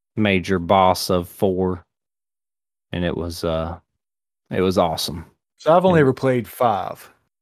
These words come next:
Speaker 1: Okay, yeah,
Speaker 2: That
Speaker 1: yeah,
Speaker 2: was
Speaker 1: yeah,
Speaker 2: it.
Speaker 1: 'cause we played that,
Speaker 2: We,
Speaker 1: didn't we? Yeah.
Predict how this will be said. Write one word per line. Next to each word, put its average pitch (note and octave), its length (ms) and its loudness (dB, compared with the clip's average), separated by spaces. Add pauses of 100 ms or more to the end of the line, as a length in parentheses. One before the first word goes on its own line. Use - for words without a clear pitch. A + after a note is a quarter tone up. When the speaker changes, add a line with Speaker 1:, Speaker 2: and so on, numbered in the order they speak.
(540)
Speaker 1:
Okay, G#2 340 2
yeah, D3 220 8
Speaker 2:
That D3 60 6
Speaker 1:
yeah, F#3 220 8
Speaker 2:
was E3+ 80 6
Speaker 1:
yeah, F#3 120 6
Speaker 2:
it. G#2+ 80 0
Speaker 1:
'cause G2+ 100 -2
we F3 120 6
played F3+ 340 4
that, B2 60 6
Speaker 2:
We, D#3+ 100 8
Speaker 1:
didn't B2+ 200 2
we? A2+ 220 0
Yeah. A2 160 -2